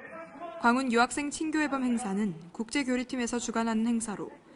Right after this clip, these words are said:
광운대 학생들과 유학생들 간의 친목을 도모하고 성공적인 유학 생활을 위해 마련된 행사입니다.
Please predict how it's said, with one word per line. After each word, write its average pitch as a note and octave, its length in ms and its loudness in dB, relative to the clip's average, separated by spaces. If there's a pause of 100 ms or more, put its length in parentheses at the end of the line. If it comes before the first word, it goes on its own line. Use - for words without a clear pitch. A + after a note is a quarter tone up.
(240)
광운대 B3+ 340 4
학생들과 B3 680 2
유학생들 A#3+ 560 0
간의 A3 280 0
친목을 C4 440 0
도모하고 F#3 600 -2 (380)
성공적인 C#4+ 680 0
유학 A3+ 240 4
생활을 B3 400 0
위해 G3+ 160 2
마련된 G3 440 -2
행사입니다. B3+ 680 -2